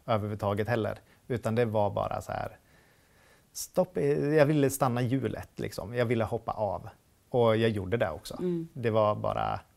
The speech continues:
Speaker 1: det var bara att göra på något sätt. Jag hade inte någon, eh, det fanns inte nå-,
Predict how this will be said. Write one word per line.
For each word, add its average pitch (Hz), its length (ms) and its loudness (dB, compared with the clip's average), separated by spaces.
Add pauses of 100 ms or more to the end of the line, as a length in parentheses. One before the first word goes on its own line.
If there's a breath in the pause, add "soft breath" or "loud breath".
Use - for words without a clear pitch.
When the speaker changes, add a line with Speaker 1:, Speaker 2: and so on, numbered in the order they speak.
(1300)
Speaker 1:
det 131 80 -2
var 135 60 6
bara 107 180 0
att 110 140 -2
göra 123 280 0
på 117 120 -10
något 92 100 -8
sätt. - 260 -10
Jag 110 120 -6
hade 127 180 -2
inte 117 200 -6
någon, 110 380 -4
eh, 117 320 -6
det 113 100 -10
fanns 120 280 -6
inte 110 180 -6
nå-, 104 480 -4